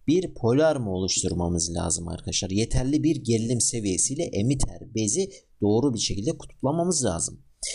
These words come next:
Bu şekilde transistörüm ne olur arkadaşlar? Bir kol-, emitör akımı oluşur ve bu bölgedeyken, aktif bölge ve doyum bölgesindeyken şunu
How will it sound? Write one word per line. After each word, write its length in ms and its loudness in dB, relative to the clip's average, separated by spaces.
Bu 100 4
şekilde 720 -2
transistörüm 680 0
ne 80 2
olur 220 2
arkadaşlar? 680 0
Bir 480 0
kol-, 680 0
emitör 480 0
akımı 380 -2
oluşur 480 -4
ve 200 0
bu 140 2
bölgedeyken, 840 0
aktif 440 -6
bölge 220 0
ve 140 0
doyum 320 2
bölgesindeyken 840 -2
şunu 520 -2